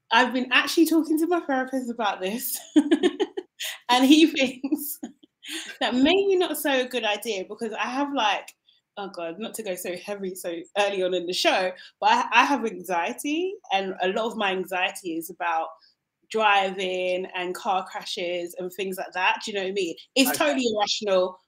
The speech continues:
Speaker 1: I know it's irrational, and I can, you know, I work through it and stuff. But, like, he's like, "Mm, maybe not a good idea.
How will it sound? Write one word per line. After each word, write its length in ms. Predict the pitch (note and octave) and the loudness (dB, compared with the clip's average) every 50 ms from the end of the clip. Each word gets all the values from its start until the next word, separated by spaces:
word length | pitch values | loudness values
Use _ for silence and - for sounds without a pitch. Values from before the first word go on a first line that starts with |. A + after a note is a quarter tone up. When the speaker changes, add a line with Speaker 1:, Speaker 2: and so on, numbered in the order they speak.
| _ _ | _ _
Speaker 1:
I 120 | A3 A#3 A#3 | 2 2 4
know 160 | A#3 A#3 G#3+ | 4 2 0
it's 160 | F#3+ F#3+ - | 0 -2 -4
irrational, 640 | G3+ F#3+ F#3 F#3 - - - F#3 F3 E3+ E3 E3 E3+ - _ _ _ - | -4 -4 -4 -4 -6 -8 -8 -6 -4 -4 -4 -6 -8 -14 _ _ _ 0
and 120 | G3 F#3+ | 2 2
I 120 | F3+ F#3+ F#3 | 2 0 0
can, 320 | - - F#3 E3+ E3 D3+ - - | -4 -6 -6 -6 -6 -8 -8 -6
you 120 | G3+ A3 | -4 0
know, 100 | G#3+ F#3 | 2 2
I 120 | E3+ F3 | 2 2
work 260 | F#3 F#3+ A3 G#3+ - - - - | 2 2 2 2 0 -2 -6 -6
through 220 | G#3 F#3 F3+ F3+ | -4 -2 -2 0
it 160 | F3+ A3 A#3+ - - - - - - - _ - | 0 0 -2 -2 -6 -14 -18 -18 -20 -8 _ -2
and 140 | G#3+ A3 | -2 -2
stuff. 460 | G#3+ - - G3 F3+ F#3 G#3 B3 C4+ C4 - _ - _ _ _ | -2 -2 -2 0 2 2 2 0 0 -4 -10 _ -20 _ _ _
But, 140 | - G#3+ G3+ | 0 2 4
like, 300 | G#3+ G#3+ G3+ F#3+ F#3+ - - - | 6 6 6 6 2 -2 -8 -14
he's 280 | - - C4+ B3+ B3 A#3 | -10 -8 -6 -6 -4 -2
like, 200 | A3+ A3 G#3+ - | 0 0 0 2
"Mm, 440 | C#4+ E4 F4+ F4+ F4+ F4+ F4 F4 F4 F4+ | 2 2 4 4 4 4 2 0 -2 -2
maybe 440 | C4 B3+ C4+ D#4 F4+ F#4 F#4+ G4 F4 | 0 2 2 4 4 4 4 2 2
not 140 | F4 D#4 | 0 -2
a 20 | C#4 - | -2 -4
good 140 | C#4+ C4+ | -4 -4
idea. 440 | B3+ A3+ A#3 A3+ - G3 E3 - - | -4 -6 -6 -8 -10 -10 -10 -10 -12